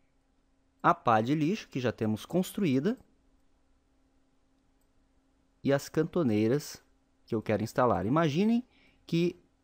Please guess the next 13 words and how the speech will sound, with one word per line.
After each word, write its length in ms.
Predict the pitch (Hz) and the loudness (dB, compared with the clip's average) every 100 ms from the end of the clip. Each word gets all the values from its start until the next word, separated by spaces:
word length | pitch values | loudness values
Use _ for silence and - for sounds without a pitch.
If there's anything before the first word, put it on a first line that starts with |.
| _ _ _ _ _ _ _ _ _ _ _ _ _ _ _ _ _ _ _ - | _ _ _ _ _ _ _ _ _ _ _ _ _ _ _ _ _ _ _ -2
não 240 | 143 160 | 4 4
estou 280 | 185 - 170 | 2 2 2
com 100 | 170 | 2
a 40 | 175 | 0
tampa 400 | - 160 185 175 | 2 0 2 -2
aqui 160 | - | -2
em 80 | 170 | -4
cima, 320 | 160 - 95 | -4 -4 -4
é 40 | 92 | -4
apenas 500 | - 139 165 156 - | -4 -4 -2 -6 -8
a 100 | 127 | -6
lixeira 460 | 127 - 123 120 135 | -4 -4 -2 2 2
mesmo. 320 | 107 78 | 2 -2